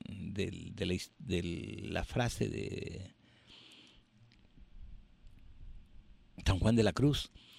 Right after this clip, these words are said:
en la que decía: "Si un pajarito está atado por una soga, no puede volar, pero si está atado, si está atado por una soga, no puede, pero si está atado por un hilito, tampoco".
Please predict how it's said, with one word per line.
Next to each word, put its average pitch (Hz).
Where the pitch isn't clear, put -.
en 87
la 92
que -
decía: 101
"Si -
un 147
pajarito 113
está -
atado 104
por 95
una 95
soga, 104
no 95
puede 107
volar, 139
pero 95
si -
está -
atado, 107
si -
está -
atado 120
por 113
una 110
soga, 120
no 110
puede, 113
pero 107
si 98
está 107
atado 110
por 104
un 107
hilito, 104
tampoco". -